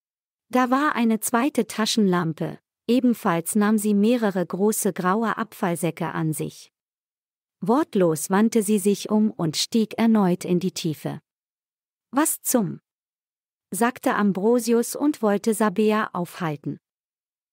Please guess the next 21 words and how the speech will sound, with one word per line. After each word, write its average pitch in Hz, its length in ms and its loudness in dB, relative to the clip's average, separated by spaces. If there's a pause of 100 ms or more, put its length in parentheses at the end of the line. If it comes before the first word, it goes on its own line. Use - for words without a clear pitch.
(200)
Diese 262 340 2
hatte 226 220 2
jedoch 214 360 2
die 202 180 0
Hälfte 233 420 0
der 175 180 0
Treppe 208 400 0
schon 208 260 0
hinter 208 340 2
sich, 156 320 -4 (180)
und 190 200 0
Ambrosius 208 760 0
hatte 208 200 0
ihre 175 300 0
akute 233 420 -2
Lebensgefahr 208 800 0
noch 240 200 0
gar 208 220 2
nicht 185 260 -2
erkannt. 165 540 -6 (920)
„Shui“, 202 560 0